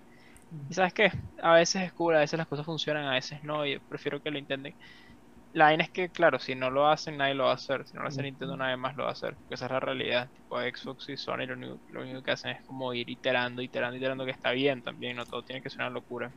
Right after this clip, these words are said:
Speaker 2: Pero me gusta que existan las dos como approaches que puedas.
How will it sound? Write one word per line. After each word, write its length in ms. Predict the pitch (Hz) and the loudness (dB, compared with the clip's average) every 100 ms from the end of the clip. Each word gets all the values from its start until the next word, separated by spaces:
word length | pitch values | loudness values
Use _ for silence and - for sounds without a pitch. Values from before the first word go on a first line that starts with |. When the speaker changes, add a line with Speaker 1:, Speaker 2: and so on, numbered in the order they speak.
| - | -12
Speaker 2:
Pero 240 | 120 117 131 | -10 -10 -6
me 60 | |
gusta 260 | 127 135 151 | -4 -2 -2
que 60 | 151 | -2
existan 380 | - - 139 | -2 -8 -6
las 120 | 139 123 | -4 -2
dos 220 | 120 131 - | -4 -4 -12
como 220 | 139 139 127 | -14 -8 -6
approaches 680 | - 123 127 - 131 - - - | -4 -6 -6 -10 -14 -16 -20 -18
que 60 | - | -16
puedas. 320 | - - 113 | -10 -6 -6